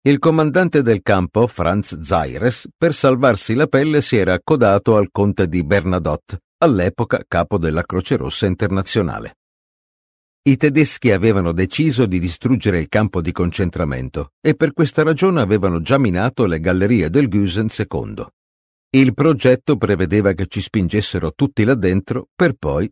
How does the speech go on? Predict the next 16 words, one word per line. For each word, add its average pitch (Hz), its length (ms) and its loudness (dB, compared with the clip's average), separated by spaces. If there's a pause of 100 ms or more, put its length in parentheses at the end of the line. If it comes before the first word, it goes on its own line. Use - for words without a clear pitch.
far 85 300 0
saltare 92 580 -2
tutto. - 480 -10 (960)
Avrebbero 117 520 4
voluto 98 400 2
ucciderci 101 680 0
tutti, - 440 -4 (140)
eliminando 117 720 2
così 135 340 0
le 151 140 0
testimonianze 123 840 0
che - 120 -2
avrebbero 85 460 0
potuto 110 440 -2
raccontare 127 760 -2
l'inimmaginabile. 117 1400 0